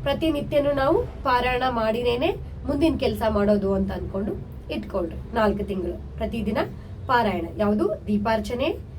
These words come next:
ಪುರಾಣ ಶ್ರವಣ, ಪಾರಾಯಣ. ಆಮೇಲೆ ಭಗವಂತನ ಧ್ಯಾನ ಮತ್ತು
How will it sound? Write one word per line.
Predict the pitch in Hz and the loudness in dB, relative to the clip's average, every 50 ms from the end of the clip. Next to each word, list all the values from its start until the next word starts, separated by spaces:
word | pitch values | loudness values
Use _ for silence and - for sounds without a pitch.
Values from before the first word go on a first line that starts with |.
| - - - - - | -10 -8 -6 -6 -2
ಪುರಾಣ | - 233 220 220 214 214 220 | 0 2 4 4 4 2 2
ಶ್ರವಣ, | 208 - 208 240 226 233 254 302 359 427 - - - - - - - - - | 0 -2 -2 -2 0 2 2 2 2 0 -2 -6 -10 -12 -14 -14 -14 -8 0
ಪಾರಾಯಣ. | 285 277 262 240 214 190 - - - - - - - - - - - - - - - - - - - 240 | 2 4 4 6 4 2 0 0 -2 -4 -4 -4 -4 -4 -4 -6 -4 -4 -4 -4 -2 -2 -2 -2 0 0
ಆಮೇಲೆ | 233 214 - - 240 - - - - - - - - - - | 2 2 2 2 2 0 -2 -4 -4 -6 -6 -4 -4 -4 -2
ಭಗವಂತನ | 247 262 - 311 339 339 370 359 330 320 359 359 330 370 | 0 4 6 6 6 6 4 4 4 2 2 2 0 0
ಧ್ಯಾನ | 370 233 202 208 208 220 233 269 285 311 | 0 0 -2 -2 -2 0 0 0 2 0
ಮತ್ತು | 285 262 247 214 - - 415 523 | 0 0 -2 -2 0 0 0 0